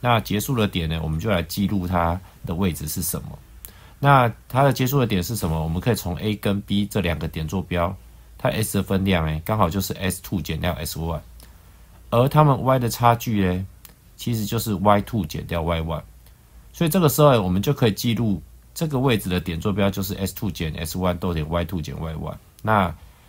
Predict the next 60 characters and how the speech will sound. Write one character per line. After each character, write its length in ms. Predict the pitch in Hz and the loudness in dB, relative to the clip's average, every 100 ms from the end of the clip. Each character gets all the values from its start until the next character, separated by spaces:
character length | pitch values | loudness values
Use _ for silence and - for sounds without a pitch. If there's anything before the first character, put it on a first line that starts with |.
| - | -18
所 220 | - 120 | -2 2
以 140 | 117 | 2
未 180 | 87 127 | 2 2
来 160 | 101 85 | 2 2
我 100 | 82 | -2
们 160 | 85 | -2
在 160 | 92 113 | 2 2
坐 200 | 98 104 | 2 -2
标 180 | 101 104 | 2 2
形 280 | 98 92 92 | 2 -2 0
容 260 | 87 85 | 0 -2
向 240 | 82 113 98 | -2 0 2
量 160 | 101 | 2
的 80 | 87 | 0
时 140 | 82 90 | -2 -4
候， 100 | 82 | -2
就 160 | 98 | -4
可 160 | 90 87 | -4 -2
以 120 | 82 | 0
用 260 | 98 85 87 - - - - - - - | 0 0 -4 -12 -20 -20 -20 -20 -20 -8
从 340 | - 90 107 | 2 2 2
原 220 | 92 101 | 2 2
点 160 | 110 85 | 2 0
出 180 | 82 95 | 0 2
发， 160 | 101 | 2
但 260 | 95 117 101 | 4 4 4
是 140 | 107 | 0
会 160 | 107 101 | 0 0
结 180 | - 87 | 0 -4
束 160 | 104 | -2
在 200 | 92 104 | 0 0
哪 240 | 82 80 85 | 0 0 0
里 140 | 85 | -2
的 140 | 73 82 | -4 -8
点 280 | - 80 76 | -6 -6 -2
坐 160 | 101 | -4
标 160 | 92 90 | -2 -2
作 240 | - 92 | -2 -2
为 180 | 78 80 | -2 -4
这 140 | 78 | -4
个 100 | 104 | -4
向 240 | 90 95 85 | -2 -2 -2
量 140 | 85 | -2
的 100 | 76 | -4
记 220 | 73 82 | -6 -6
录。 140 | 76 71 - - - - - - - - - - - | -6 -8 -12 -20 -20 -20 -20 -20 -20 -20 -20 -20 -12
所 120 | - | -2
以 60 | 101 | -2
我 80 | 85 | 0
们 100 | 80 | -2
就 120 | 98 | 0
会 140 | 95 | 2
用 180 | 92 90 | 2 0
这 100 | 101 | 0
样 80 | 95 | 0
的 80 | 80 | 0
去 220 | - 82 | -4 -6
记 180 | - 82 | -6 -6
录 140 | 78 | -6
它。 240 | 78 73 | -6 -6